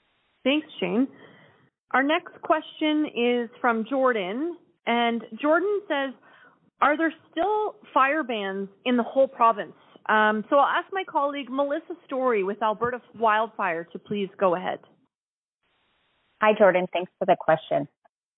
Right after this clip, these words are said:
Speaker 2: The fire ban is only for the northern parts of the province. Uh, we lifted it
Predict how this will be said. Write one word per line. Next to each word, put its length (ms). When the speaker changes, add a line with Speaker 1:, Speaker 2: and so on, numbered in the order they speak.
Speaker 2:
The 100
fire 220
ban 440
is 200
only 280
for 60
the 100
northern 380
parts 320
of 80
the 160
province. 400
Uh, 60
we 220
lifted 340
it 140